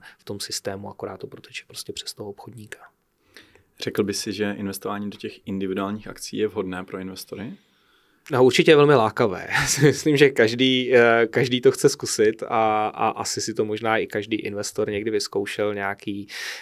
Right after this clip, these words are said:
Speaker 1: nějaký stock picking a, a, a každý z nás má nějakou favoritní společnost, prostě, které chce kousek vlastnit.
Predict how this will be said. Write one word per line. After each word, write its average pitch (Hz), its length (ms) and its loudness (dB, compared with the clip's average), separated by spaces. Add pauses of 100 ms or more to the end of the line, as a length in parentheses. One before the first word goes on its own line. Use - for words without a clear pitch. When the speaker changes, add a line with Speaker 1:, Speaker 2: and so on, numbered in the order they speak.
(120)
Speaker 1:
nějaký 101 380 -6
stock - 320 -6
picking 98 600 -6
a, 98 420 -2
a, 101 200 -6
a 101 180 -6
každý 104 360 -8
z 107 40 -12
nás 98 260 -8
má 101 180 -6
nějakou 98 320 -2
favoritní 101 520 -2
společnost, 101 720 -4
prostě, 101 540 -2
které 95 300 -4
chce - 160 -6
kousek 104 360 -4
vlastnit. 107 600 -6